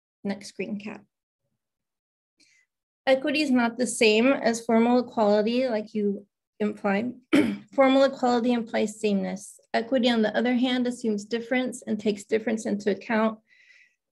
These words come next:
as all of you mentioned, to ensure a fair process and ultimately a fair or equitable outcome.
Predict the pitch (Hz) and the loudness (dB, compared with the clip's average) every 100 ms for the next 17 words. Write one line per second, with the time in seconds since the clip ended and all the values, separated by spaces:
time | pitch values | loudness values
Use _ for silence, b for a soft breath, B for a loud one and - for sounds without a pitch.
0 | _ _ - 240 220 220 220 226 233 214 | _ _ -4 0 4 4 2 0 0 -2
1 | 202 214 202 202 - - 262 226 262 226 | -2 0 2 0 -4 -6 -4 -2 0 0
2 | 226 226 220 214 220 202 202 202 190 190 | 0 2 2 2 -2 -4 -4 -6 -8 -6
3 | 208 202 240 - 254 247 233 226 226 208 | -6 -4 -4 -2 -2 0 0 0 0 2
4 | 208 - 226 214 202 214 190 196 - - | 2 0 -2 -2 0 0 0 -2 -4 -6
5 | - - - 208 | -8 -12 -10 -12